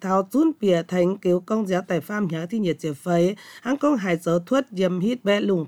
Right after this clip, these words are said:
sàng hỏi diêm giết bé duấn đàn miền chào cua cứu có năm cổng tình hình giang hồ to miền béo phét có năm tống tẩy pung cảm dĩa tháo tống diêm bảnh ôn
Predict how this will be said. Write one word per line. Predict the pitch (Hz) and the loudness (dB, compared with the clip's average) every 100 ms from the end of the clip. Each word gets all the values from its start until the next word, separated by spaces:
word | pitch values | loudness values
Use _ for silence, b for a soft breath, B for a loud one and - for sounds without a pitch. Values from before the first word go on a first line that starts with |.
| - | -2
sàng | 190 156 139 | -2 -2 -4
hỏi | 170 139 - | -6 -6 -8
diêm | 175 180 175 - 214 _ b b - | -4 -4 -4 -10 -18 _ b b 0
giết | 277 | 2
bé | 262 285 226 | 4 2 2
duấn | 185 214 | 0 2
đàn | 202 165 | 0 0
miền | 165 175 139 | 2 0 0
chào | - 175 | -2 -4
cua | 170 226 240 226 B B | 0 2 2 0 B B
cứu | 190 190 | 2 4
có | 339 | 4
năm | 302 | 2
cổng | - 190 160 | 2 -2 0
tình | - 185 156 143 b b | 2 2 0 -8 b b
hình | - 240 214 | -2 0 2
giang | 220 | 2
hồ | 202 185 | 2 2
to | 175 196 | 2 0
miền | 196 196 175 - | 2 2 0 -2
béo | 175 | -4
phét | 175 285 | -4 -4
có | 294 | 0
năm | 285 262 - | 2 0 0
tống | 185 202 | -2 0
tẩy | 196 156 - | 0 0 0
pung | 208 190 | -2 -2
cảm | 190 160 | -2 -4
dĩa | 139 240 | -2 -2
tháo | 247 190 | -2 -6
tống | - 175 190 | -4 -2 0
diêm | 190 - | -2 -2
bảnh | 170 135 - | -2 -4 -2
ôn | 190 180 | 0 2